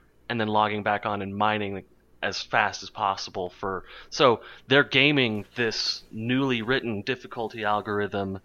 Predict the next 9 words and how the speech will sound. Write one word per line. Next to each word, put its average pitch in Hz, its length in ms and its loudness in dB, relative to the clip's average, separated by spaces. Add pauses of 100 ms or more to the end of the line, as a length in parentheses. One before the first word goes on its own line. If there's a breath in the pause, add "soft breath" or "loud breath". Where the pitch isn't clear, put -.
(320 soft breath)
and 107 220 0
just 117 340 -2
destroying 110 1080 0 (460)
the 123 80 -2
market. 98 460 -2
They're, 104 280 -2
they're 101 380 -4 (680 soft breath)
absolutely 117 800 2
throttling 107 920 2